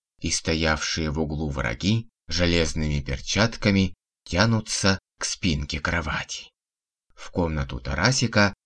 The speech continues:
вошла мама. «Что, мой родной?» тихо сказала она.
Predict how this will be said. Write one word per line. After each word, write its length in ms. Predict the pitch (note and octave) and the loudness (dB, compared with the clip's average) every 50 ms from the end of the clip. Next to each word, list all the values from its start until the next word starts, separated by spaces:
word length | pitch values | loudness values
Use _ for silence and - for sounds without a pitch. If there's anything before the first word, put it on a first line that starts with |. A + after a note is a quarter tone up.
| _ | _
вошла 600 | _ - - D2+ - - - - D2 D#2+ G2+ G#2+ | _ -4 -2 0 0 0 0 0 2 2 2 2
мама. 580 | F#2+ D#2+ C#2+ D2 D#2 - - - - - - - _ _ _ _ _ _ _ _ _ _ _ _ _ _ | 2 0 -2 -4 -4 -6 -6 -10 -12 -14 -14 -16 _ _ _ _ _ _ _ _ _ _ _ _ _ _
«Что, 380 | - - - C3+ A#2+ - - - | -6 -2 0 2 0 0 -2 -4
мой 220 | - D2+ D#2+ - | -2 0 0 0
родной?» 400 | - D#2 D#2+ - - - - - - - - - - _ _ _ _ _ _ _ | 0 0 -2 -2 -4 -8 -8 -10 -14 -18 -20 -20 -20 _ _ _ _ _ _ _
тихо 320 | - - E2+ D2+ - E2+ D#2 | -2 -2 -2 0 0 -4 -4
сказала 640 | - - - E2 D#2 - D2 D2+ C#2+ D2+ D#2 D#2 | -4 -4 -4 -4 -2 -2 -2 0 0 0 0 0
она. 300 | D#2+ D#2+ D#2 D#2 D#2 - | -2 -2 -4 -6 -8 -10